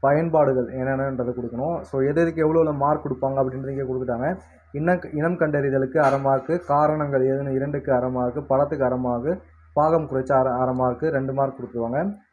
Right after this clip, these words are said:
இனம் கண்டறிதலுக்கு அரை மார்க்கு, காரணம் எதுன்னு ரெண்டுக்கு அரை மார்க்கு, ஒரு மார்க்கு.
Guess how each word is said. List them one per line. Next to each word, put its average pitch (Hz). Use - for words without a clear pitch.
இனம் 165
கண்டறிதலுக்கு 143
அரை 131
மார்க்கு, 135
காரணம் 139
எதுன்னு 135
ரெண்டுக்கு 139
அரை 127
மார்க்கு, 127
ஒரு 135
மார்க்கு. 135